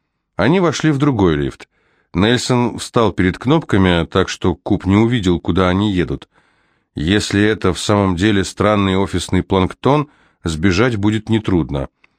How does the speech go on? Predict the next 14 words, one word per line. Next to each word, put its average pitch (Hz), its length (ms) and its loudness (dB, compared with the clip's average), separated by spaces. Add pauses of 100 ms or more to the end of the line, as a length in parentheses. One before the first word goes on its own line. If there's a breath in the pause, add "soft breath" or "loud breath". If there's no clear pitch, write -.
(200)
С 80 80 -6
деньгами, 135 520 0
полученными 131 640 0
от 117 240 0
Вавилона, 110 580 2
я 117 140 0
смогу 113 400 0
купить 120 320 -2
фальшивый 104 500 0
паспорт 113 500 0
и 101 40 2
уехать 92 440 0
в 101 40 -4
Мексику. 110 580 -4